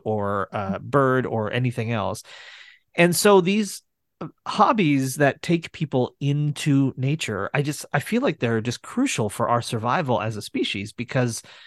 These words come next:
they reconnect us with that key truth about, about who and what we are on, on this world. We're not,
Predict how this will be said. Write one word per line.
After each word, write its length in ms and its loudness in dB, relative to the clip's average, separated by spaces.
they 120 6
reconnect 720 2
us 220 -2
with 560 -2
that 320 0
key 300 0
truth 440 0
about, 380 2
about 300 4
who 200 4
and 140 4
what 180 2
we 140 0
are 260 2
on, 220 -6
on 140 0
this 200 -4
world. 300 2
We're 100 -2
not, 320 0